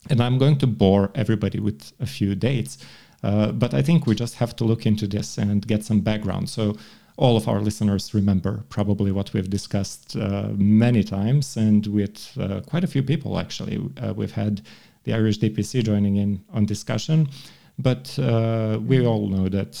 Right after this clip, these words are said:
Speaker 1: Irish, uh, D P C is responsible or is handling the, is the su-,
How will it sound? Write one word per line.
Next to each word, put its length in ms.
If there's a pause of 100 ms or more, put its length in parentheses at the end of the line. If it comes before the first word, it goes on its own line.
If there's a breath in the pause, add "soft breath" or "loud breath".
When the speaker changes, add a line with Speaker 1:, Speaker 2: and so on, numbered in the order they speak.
(140)
Speaker 1:
Irish, 580
uh, 140
D 200
P 60
C 360
is 320
responsible 920
or 220
is 100
handling 520
the, 100 (120)
is 120
the 140
su-, 180